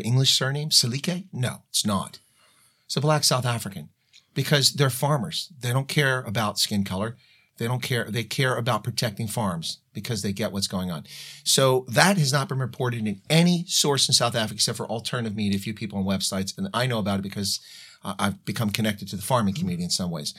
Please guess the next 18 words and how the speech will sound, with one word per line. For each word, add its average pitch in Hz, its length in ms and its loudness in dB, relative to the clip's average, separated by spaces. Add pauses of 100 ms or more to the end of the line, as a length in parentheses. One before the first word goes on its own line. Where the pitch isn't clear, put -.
(220)
So - 140 -2
that's 196 220 4
the 170 80 0
first - 340 0
one 139 160 0
that 107 140 -8
defeats 110 360 -2
the 104 60 -4
narrative. 90 360 0 (240)
White 135 240 0
people 120 240 -4
hate 110 180 -4
black 104 240 -2
people. 98 340 -6 (220)
White 123 200 0
people 113 260 -4
are 107 40 0
racist. - 460 -4